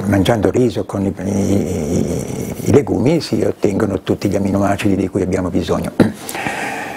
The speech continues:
Il fatto che sia meno ricco di proteine, no, è molto importante, perché l'eccesso di proteina nella nostra alimentazione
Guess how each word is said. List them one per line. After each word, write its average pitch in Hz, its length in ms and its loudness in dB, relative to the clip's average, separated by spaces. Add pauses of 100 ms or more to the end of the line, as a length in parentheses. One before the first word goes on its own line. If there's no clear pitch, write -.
(800)
Il 120 120 6
fatto 175 240 4
che 135 80 2
sia 131 180 4
meno 147 280 4
ricco 147 260 0
di 117 100 0
proteine, 139 640 2
no, 131 280 0
è 131 100 0
molto 127 380 0
importante, 113 520 0
perché 107 380 2
l'eccesso 127 720 0
di 113 100 0
proteina 120 600 2
nella 104 240 -2
nostra 113 420 0
alimentazione 104 880 2